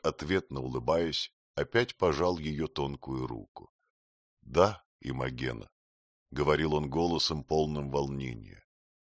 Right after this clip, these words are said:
«ровно столько лет, сколько вам теперь». Вы скажете: «Случайное совпадение». Нет, Имогена. Что-то вдохновенное и торжественное послышалось в голосе Танкреда.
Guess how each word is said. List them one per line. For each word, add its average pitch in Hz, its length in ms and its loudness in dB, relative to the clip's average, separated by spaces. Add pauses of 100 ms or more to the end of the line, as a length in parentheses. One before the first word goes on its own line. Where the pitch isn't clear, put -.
(260)
«ровно 85 540 2
столько 98 640 0
лет, 90 260 0
сколько 78 540 -2
вам 69 300 0
теперь». - 580 -12 (920)
Вы 78 160 2
скажете: 80 720 2 (160)
«Случайное 73 760 0
совпадение». 62 960 -6 (520)
Нет, 117 360 2
Имогена. 64 580 -6 (1120)
Что-то - 440 -4
вдохновенное 76 960 -2
и 73 200 -8
торжественное 69 1040 -2
послышалось 71 840 -4
в 60 140 -14
голосе 73 480 -2
Танкреда. 71 720 -2